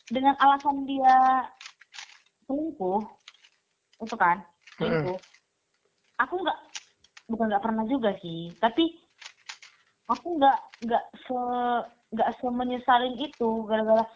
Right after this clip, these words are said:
Speaker 1: kenapa sih dia selingkuh. Tapi kalau coba, coba aku terima alasan dia yang kenapa dia sendiri. Kenapa sih dia mau sendiri? Apa aku, apa aku, seandainya kemarin ku tahan,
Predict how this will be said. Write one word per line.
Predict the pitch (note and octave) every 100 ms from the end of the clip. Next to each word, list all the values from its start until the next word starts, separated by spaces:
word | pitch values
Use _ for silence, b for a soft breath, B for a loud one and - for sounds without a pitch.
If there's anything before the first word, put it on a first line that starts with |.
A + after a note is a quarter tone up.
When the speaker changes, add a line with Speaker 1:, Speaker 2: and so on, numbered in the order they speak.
| b b
Speaker 1:
kenapa | G#3+ G#3+ A#3 A3+
sih | A3 G#3+
dia | G3+ G#3
selingkuh. | G3+ F#3+ - G3 G3 _ _
Tapi | D4+ G#4
kalau | G#4+ A4
coba, | G#4 E4
coba | G4 G#4
aku | G#4+ G#4+
terima | D#4+ C#4+
alasan | B3+ B3 A#3+
dia | A#3+
yang | A3+
kenapa | A3 A3
dia | G#3+
sendiri. | A3 G3+ F3+ - _ _ -
Kenapa | B3 C#4 C#4 C4+
sih | A#3+
dia | A3
mau | A3 A3
sendiri? | G#3+ G#3 G#3+
Apa | G#3+ A3 A3
aku, | A3+ A3 G#3 _ _ _ - -
apa | G#3+ G#3+ G#3
aku, | G#3 G#3+ F#3 -
seandainya | G#3+ A3 A#3 A#3
kemarin | A3+ A3 A3+ A3
ku |
tahan, | A3+ A3 G#3 A3+ A3+